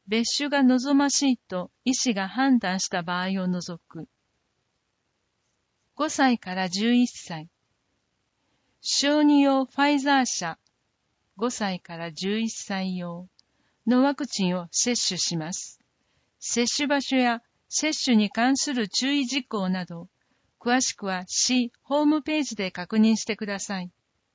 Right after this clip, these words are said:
キューアールコードが十三ページ右中央にあります。各接種会場の申し込み。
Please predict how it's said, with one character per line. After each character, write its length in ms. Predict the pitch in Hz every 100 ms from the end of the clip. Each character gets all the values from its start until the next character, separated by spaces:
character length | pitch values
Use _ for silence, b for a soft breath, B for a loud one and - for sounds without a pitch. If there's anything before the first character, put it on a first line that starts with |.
| _ _ _ _ _ _ _ -
キ 180 | - 302
ュ 140 | 311
ー 120 | 311
ア 20 | 311
ー 40 |
ル 140 | 302
コ 200 | - 311
ー 40 | 294
ド 160 | 214
が 240 | 185 185 - -
十 240 | 226 285
三 280 | - 302 294
ペ 240 | 302 285
ー 60 | 233
ジ 300 | 175 170 -
右 340 | 185 214 247 262
中 360 | - 262 277
央 160 | 285 262
に 220 | 190 175
あ 120 | - 165
り 140 | 180
ま 160 | 165 165
す。 340 | - - - _ _ _ _ _ _ _ _ _ _ _ _ _ _ _ _ _ _ _
各 400 | - 285 214 214 -
接 260 | - 247 -
種 160 | 339
会 260 | - 311 311
場 260 | 240 202 180
の 240 | 175 170 -
申 200 | 180 214
し 120 | - -
込 140 | 196
み。 260 | 196 190